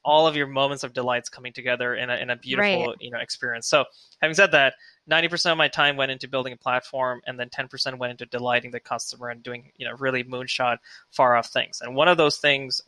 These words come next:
Speaker 1: uh, was a Google Chrome extension that would
Speaker 2: Mm-hmm.
Speaker 1: allow you to type and autocomplete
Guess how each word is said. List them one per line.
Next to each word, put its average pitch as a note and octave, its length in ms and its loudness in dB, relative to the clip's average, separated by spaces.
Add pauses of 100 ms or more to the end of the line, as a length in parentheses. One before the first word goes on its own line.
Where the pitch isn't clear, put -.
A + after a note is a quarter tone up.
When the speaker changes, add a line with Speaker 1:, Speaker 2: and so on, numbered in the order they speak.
(200)
Speaker 1:
uh, A#2+ 400 -2
was C3 420 0
a B2 340 2
Google C3+ 260 -6
Chrome C3+ 220 -2
extension D3 480 -2 (420)
that B2+ 340 4
would C3 100 4
Speaker 2:
Mm-hmm. B2+ 80 6
Speaker 1:
allow B2+ 140 6
you C3 100 2
to B2+ 140 -4
type B2+ 460 2
and A#2+ 100 -14
autocomplete B2 640 -2